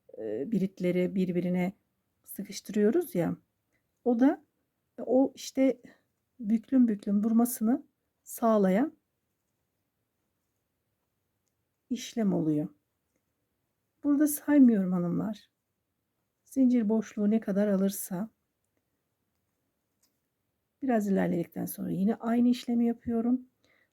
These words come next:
Burada yapacağımız şey şu. Bükeceğiz. Böyle.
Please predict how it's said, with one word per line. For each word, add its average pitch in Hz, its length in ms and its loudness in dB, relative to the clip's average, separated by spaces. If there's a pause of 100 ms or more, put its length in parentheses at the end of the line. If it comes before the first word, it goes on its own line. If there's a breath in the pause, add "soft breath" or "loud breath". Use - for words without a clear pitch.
(140)
Burada 269 360 2
yapacağımız 240 600 2
şey 247 260 -4
şu. - 420 -10 (1800)
Bükeceğiz. 226 760 -2 (3500)
Böyle. 226 360 -2